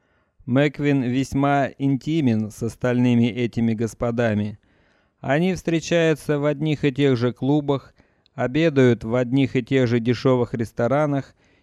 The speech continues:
и ухаживают за одними и теми же накрашенными балеринами. Все вместе они составляют маленький братский союз и оказывают друг другу услуги. Вам представляется случай, о, да,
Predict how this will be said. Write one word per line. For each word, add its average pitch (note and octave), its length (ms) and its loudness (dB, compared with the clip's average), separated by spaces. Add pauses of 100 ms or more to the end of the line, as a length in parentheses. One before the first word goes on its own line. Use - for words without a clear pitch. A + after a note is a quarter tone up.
(140)
и C#3+ 100 0
ухаживают D3+ 800 2
за B2+ 180 2
одними C#3 440 2
и B2+ 40 0
теми C#3 340 0
же B2 140 0
накрашенными C3 840 0
балеринами. B2 840 0 (440)
Все - 280 0
вместе C3 520 2
они B2+ 200 2
составляют B2+ 760 0
маленький B2 600 0
братский B2 520 -2
союз C#3 580 0 (420)
и B2+ 120 -2
оказывают B2+ 760 2
друг A#2 300 2
другу C3 400 4
услуги. C3+ 640 0 (600)
Вам B2+ 380 0
представляется C#3 800 -2
случай, C3+ 640 -2
о, C3 360 0
да, A#2+ 460 -4